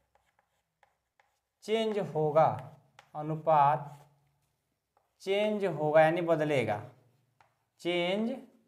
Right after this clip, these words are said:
होगा। थोड़ा जगह नहीं है, यहीं पर हम बढ़ा, बढ़ा करके लिख लिए, ठीक है।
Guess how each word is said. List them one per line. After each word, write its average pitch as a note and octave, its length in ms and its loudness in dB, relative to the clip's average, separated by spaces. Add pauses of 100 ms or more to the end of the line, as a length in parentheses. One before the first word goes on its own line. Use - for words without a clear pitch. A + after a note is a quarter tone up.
(260)
होगा। C#3+ 300 2 (260)
थोड़ा E3 200 2
जगह F#3 300 8
नहीं G3+ 200 4
है, G#3+ 260 4
यहीं F3 200 0
पर F3+ 100 2
हम E3 200 2
बढ़ा, D#3 260 2
बढ़ा D#3 320 4
करके D#3+ 380 -2 (240)
लिख C#3 220 -6
लिए, G2 380 -14
ठीक A3 140 -6
है। A#3 100 4